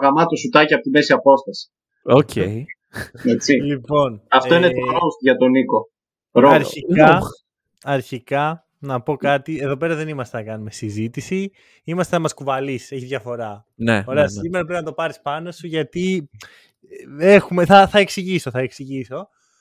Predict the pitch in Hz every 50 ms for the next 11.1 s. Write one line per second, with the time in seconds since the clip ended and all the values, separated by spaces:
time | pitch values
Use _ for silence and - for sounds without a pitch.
0 | _ _ _ _ 190 208 196 185 - - 277 220 247 226 254 302 294 262 285 -
1 | - 262 247 214 - 254 285 294 294 285 254 262 - - 254 269 277 254 247 262
2 | 247 240 240 233 233 240 240 233 208 214 220 226 226 220 214 208 208 208 190 -
3 | - 170 160 127 - 135 - 135 143 185 226 254 262 226 202 - 196 - 180 160
4 | 147 151 220 240 214 233 226 196 - - - 175 160 - 156 147 - 180 170 -
5 | 156 147 151 147 139 135 123 - - 165 180 220 247 269 269 262 - _ _ _
6 | _ _ _ _ _ - 180 170 196 185 185 185 175 147 - - 202 185 - _
7 | 185 196 175 - - 170 156 139 127 - - 147 165 208 240 262 262 269 277 _
8 | _ _ _ - 156 - - 170 147 - - 175 147 208 202 196 196 196 185 160
9 | 170 190 190 190 175 165 180 233 262 277 277 220 - - 254 262 262 262 247 247
10 | 254 247 240 196 175 208 196 - - 202 196 170 165 170 143 127 113 104 - -
11 | _ _